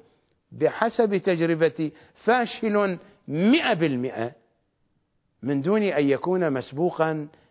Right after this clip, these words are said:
بعمل اجتماعي بمثابة مقدمة له.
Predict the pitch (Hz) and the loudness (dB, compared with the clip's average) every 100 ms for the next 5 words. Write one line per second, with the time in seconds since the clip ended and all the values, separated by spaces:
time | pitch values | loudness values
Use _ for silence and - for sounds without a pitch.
0 | _ - 101 131 120 147 185 165 151 135 | _ -18 -4 -4 -2 -2 0 0 0 -2
1 | 123 - 131 127 127 117 165 175 175 180 | -4 -8 -6 -2 -2 -2 -2 0 0 0
2 | 180 - _ _ - 127 120 - 165 170 | -4 -12 _ _ -8 -4 -4 0 0 2
3 | 160 - 160 160 156 - _ - 135 - | -2 -2 -4 -4 -6 -12 _ -10 -10 -4
4 | 123 98 156 156 143 147 117 87 95 | -6 -2 -4 -4 -4 -6 -6 -12 -16